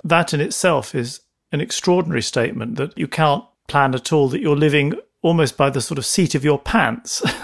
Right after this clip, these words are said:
That, it's not how most of us live.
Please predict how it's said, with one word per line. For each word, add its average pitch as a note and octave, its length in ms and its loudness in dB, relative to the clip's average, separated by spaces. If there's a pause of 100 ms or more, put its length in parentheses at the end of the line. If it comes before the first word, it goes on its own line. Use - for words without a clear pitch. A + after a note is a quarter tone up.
(840)
That, B3 220 0 (100)
it's - 180 -2
not A#3 200 2
how D#3+ 160 2
most F#3+ 340 2
of C3 120 -2
us A2 220 -4
live. A#2 380 -6